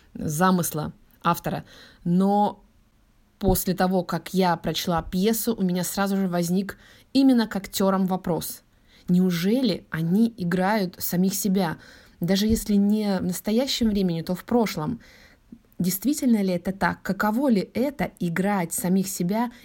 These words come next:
и о чем эта пьеса? Этот вопрос я задала Елене Строгановой, актрисе, которая играет роль Аделаиды. Елена закончила театральное училище в Одессе,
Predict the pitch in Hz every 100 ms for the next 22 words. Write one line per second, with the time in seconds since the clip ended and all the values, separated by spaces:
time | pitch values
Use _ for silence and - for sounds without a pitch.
0 | - 185 180 170 165 - 226 226 196 185
1 | 180 170 156 170 175 - 165 165 - 226
2 | 214 208 185 202 202 233 240 - 185 190
3 | 175 - 175 180 190 185 170 175 196 190
4 | 180 - - 240 208 180 170 170 160 -
5 | - 226 233 170 165 - 208 208 190 180
6 | 170 185 190 175 - - - 175 175 190
7 | 196 196 175 165 170 165 165 185 156 -
8 | - _ _ _ _ - 190 214 277 233
9 | 196 196 214 202 196 185 202 190 196 196
10 | 190 - 190 - 208 196 - 180 180 175
11 | 180 - - 156